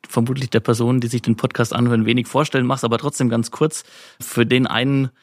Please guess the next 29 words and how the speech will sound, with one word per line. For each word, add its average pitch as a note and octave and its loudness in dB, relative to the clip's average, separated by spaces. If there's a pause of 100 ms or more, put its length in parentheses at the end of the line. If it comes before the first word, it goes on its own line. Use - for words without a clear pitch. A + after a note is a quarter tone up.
(160)
unter C3 0
zehntausend, B2 0
der A2+ 0
es A2+ -4
vielleicht A#2 -2
noch A#2 0
nicht C3 -2
gehört A#2+ 0
hat, A#2 -2
ihr A2+ -2
macht A2+ 0
auch, A#2+ -2
äh, A#2+ -2 (100)
K - 0
I, E3 0
K-I-Modelle, B2+ 2 (400)
äh, - -10
insbesondere A#2+ 0
dort, - -2
äh, B2+ -4
wo A#2+ -2
es A#2+ -2
dann A#2 2
darum A#2 2
geht, A#2 -2
äh, A#2 0
hochsensible A#2+ 0
Bereiche B2+ 0
abzudecken, A#2+ 0